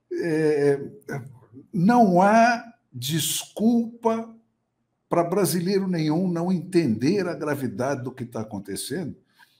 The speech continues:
né, e, e, e, e de, do que, que isso implica pra ele como cidadão. Quer dizer, eu vou pra manifestações,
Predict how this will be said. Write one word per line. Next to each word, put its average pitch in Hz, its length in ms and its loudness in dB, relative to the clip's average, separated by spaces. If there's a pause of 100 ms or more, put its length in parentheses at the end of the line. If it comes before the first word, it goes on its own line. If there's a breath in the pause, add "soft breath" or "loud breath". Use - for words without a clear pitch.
(160)
né, 113 280 -14
e, 135 100 -8
e, 147 720 -2
e, 156 60 0
e 180 40 -2
de, 170 320 -6 (140)
do 170 160 -4
que, 196 160 -6
que 208 160 -4
isso 208 240 -2
implica 185 960 -2 (520)
pra 156 260 8
ele 208 440 6
como 160 260 -2
cidadão. 110 720 -4 (720)
Quer - 180 -20
dizer, - 140 -20 (640)
eu 220 500 2
vou 165 840 6
pra 135 160 -8
manifestações, 127 1160 -10